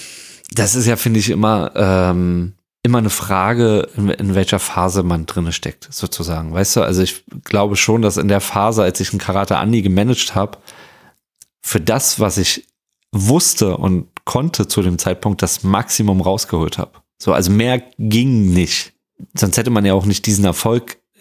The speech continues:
gehabt, sozusagen, ja. Aus heutiger Sicht hätte man's wahrscheinlich tausend Dinge noch besser machen können.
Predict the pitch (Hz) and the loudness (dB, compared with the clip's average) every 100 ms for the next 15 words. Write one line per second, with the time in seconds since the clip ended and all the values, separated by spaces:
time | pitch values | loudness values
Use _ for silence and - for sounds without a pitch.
0 | - - 101 117 - - - _ - - | -16 -6 -2 -2 -2 -8 -18 _ -10 -8
1 | - 87 85 78 80 82 95 110 - - | -4 -2 0 -2 -2 -2 -2 -2 -10 -14
2 | - - - - - - 110 - 117 131 | -12 -12 -14 -14 -10 -4 -2 0 0 2
3 | 117 98 95 151 - - - _ _ - | 2 2 2 0 -2 -8 -12 _ _ -4
4 | 107 101 92 101 - 104 104 - _ - | 0 0 0 -2 0 0 0 -4 _ -4
5 | 120 135 143 123 123 113 - - 131 127 | 0 2 2 2 2 0 0 -2 0 -2
6 | 85 87 82 90 78 | -2 -6 -4 -4 -4